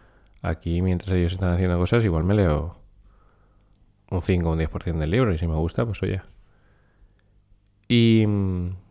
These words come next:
total, que me encuentro uno de un autor que es la leche. La leche, la leche. Es un tío que yo admiro, que,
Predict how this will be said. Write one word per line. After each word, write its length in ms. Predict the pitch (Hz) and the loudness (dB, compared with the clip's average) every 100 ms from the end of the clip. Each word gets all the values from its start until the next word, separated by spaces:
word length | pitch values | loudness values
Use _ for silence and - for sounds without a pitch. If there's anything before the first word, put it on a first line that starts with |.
| - - _ | -20 -20 _
total, 340 | 101 101 104 | -2 2 2
que 120 | 104 | 2
me 80 | 90 | 0
encuentro 380 | 85 90 90 98 | 0 0 0 -2
uno 180 | 92 95 | 0 0
de 60 | |
un 100 | 92 | 0
autor 340 | 90 85 87 90 | 0 0 -2 -2
que 160 | - | -4
es 240 | 78 - - | -6 -6 -12
la 240 | - - | -10 -10
leche. 420 | - - - - - - _ _ _ _ _ _ - | -12 -18 -20 -20 -20 -20 _ _ _ _ _ _ -12
La 180 | 101 85 | -6 -6
leche, 460 | 82 82 - - 98 | -4 -8 -8 -8 -6
la 120 | 92 | -6
leche. 580 | 87 90 - 104 107 110 _ _ _ _ _ _ _ _ | -4 -6 -6 -6 -6 -8 _ _ _ _ _ _ _ _
Es 100 | - | -8
un 120 | 104 | -4
tío 180 | 95 101 | 2 2
que 140 | 95 90 | 4 2
yo 480 | 95 95 92 92 - - | 4 4 4 0 -4 -8
admiro, 640 | 92 87 90 98 101 101 | -4 0 2 4 4 4
que, 420 | - 87 82 82 | 2 0 0 -2